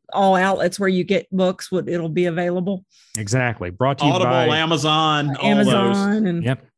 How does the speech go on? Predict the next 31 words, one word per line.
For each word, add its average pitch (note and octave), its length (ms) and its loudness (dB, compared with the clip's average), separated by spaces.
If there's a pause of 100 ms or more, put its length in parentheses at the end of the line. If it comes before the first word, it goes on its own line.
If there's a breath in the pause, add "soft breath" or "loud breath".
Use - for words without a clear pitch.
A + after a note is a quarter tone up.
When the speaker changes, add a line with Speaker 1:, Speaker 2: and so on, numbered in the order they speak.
(600 loud breath)
Speaker 2:
Uh, A2+ 220 0
Abrams D3+ 480 2
Books D3+ 380 0
is, A2+ 400 0
uh, A2 580 2 (380)
uh, G#2 300 -2 (600)
uh, G2+ 280 -4
has A2 260 -2
been A2+ 180 0
great A#2 340 0
to A#2 60 -2
work B2 260 0
with. C#3+ 360 0 (160)
Uh, G#2 480 0 (200)
and, G#2 500 -2
um, G2 480 -2 (160)
I'm G#2+ 220 -2
really, G#2 320 0 (260)
uh, G2+ 400 -2
I'm G#2+ 160 -2
looking G#2+ 200 -4
forward A2+ 320 -2
to A#2+ 100 2
that A#2+ 240 0
day B2 400 0 (120)
when G#2+ 140 -2
it's G2 140 -4
available B2+ 500 2
everywhere. F#2 680 -2
Speaker 1:
Awesome. E3+ 560 -4 (120)
We, F#3+ 180 -4